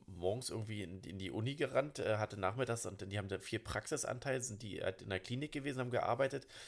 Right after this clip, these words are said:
Abends haben sie dann gelernt, um am nächsten Morgen um sechs wieder zur Uni zu gehen,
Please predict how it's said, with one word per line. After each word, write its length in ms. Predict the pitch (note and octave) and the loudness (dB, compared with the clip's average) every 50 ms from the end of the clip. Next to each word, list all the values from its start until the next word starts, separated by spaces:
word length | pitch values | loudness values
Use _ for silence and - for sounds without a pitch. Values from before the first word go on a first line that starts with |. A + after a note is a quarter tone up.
| - - _ - - | -16 -16 _ -4 2
Abends 280 | - F#2+ G#2+ B2+ B2 | 4 4 4 4 2
haben 140 | - A#2 A#2 | 0 0 0
sie 100 | A2 A2+ | 0 0
dann 120 | F#2+ G#2 F#2+ | 0 2 2
gelernt, 360 | G2 F2+ F2 F#2 G#2+ C3+ - | 2 4 6 6 6 6 4
um 120 | - G#2+ G#2+ | 2 -2 -2
am 80 | F#2 | 0
nächsten 260 | F#2 G#2+ A2+ - - | 0 0 -2 -2 0
Morgen 200 | B2 A2 A2+ A#2 | 2 2 2 2
um 80 | A2+ G2+ | 2 0
sechs 180 | F#2 A2+ - - | 0 -2 0 2
wieder 160 | A2 G2 - | 0 0 0
zur 120 | - E2 | 0 -2
Uni 180 | F2+ C3 C#3+ - | -2 -2 -2 -2
zu 120 | - F2+ | -2 -2
gehen, 260 | - D#2+ F#2 G#2+ B2 | -2 0 0 0 -2